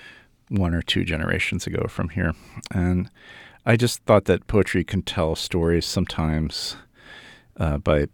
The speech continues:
you know, through imagery or whatever, that it's kind of a very traditional way.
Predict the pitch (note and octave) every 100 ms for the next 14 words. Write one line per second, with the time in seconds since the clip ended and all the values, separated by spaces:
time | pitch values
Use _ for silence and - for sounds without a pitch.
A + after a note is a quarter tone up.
0 | _ - F2 C#2 C#2+ - E2 - D#2 D2+
1 | - D2 C#2 C2+ - - C#2 D2 D#2 D2
2 | D2 C#2 - - - - - - F#2+ D#2
3 | D#2 D2+ D2+ D2 - - - - E2 D2+
4 | D#2 D2+